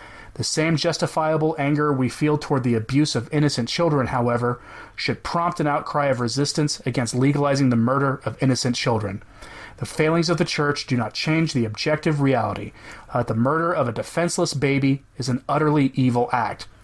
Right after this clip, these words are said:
We also understand many p-, unplanned pe-, pregnancies come with fear and difficulty. It is our obligation, as a society, to be there for these pregnant mothers,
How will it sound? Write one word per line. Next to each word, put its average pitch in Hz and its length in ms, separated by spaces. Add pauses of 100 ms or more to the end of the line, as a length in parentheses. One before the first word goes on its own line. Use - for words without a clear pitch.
(500)
We 131 120
also 156 340
understand 156 580
many 123 300
p-, - 120 (160)
unplanned 165 520
pe-, 156 180
pregnancies 139 640 (300)
come 156 240
with 127 120
fear 160 360
and 143 180
difficulty. 135 640 (560)
It 131 120
is 127 140
our 147 200
obligation, 151 800
as 117 180
a 131 40
society, 139 760 (300)
to - 120
be 165 120
there 135 260
for 131 180
these 131 220
pregnant 127 380
mothers, 120 440